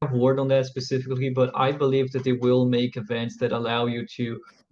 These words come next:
gain prizes in platinum or otherwise. We already have on the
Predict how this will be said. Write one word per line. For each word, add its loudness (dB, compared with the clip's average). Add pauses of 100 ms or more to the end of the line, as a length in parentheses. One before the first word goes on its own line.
gain 6
prizes 0
in 2
platinum 0
or -2
otherwise. -4
We 2
already 2
have 0
on 2
the -4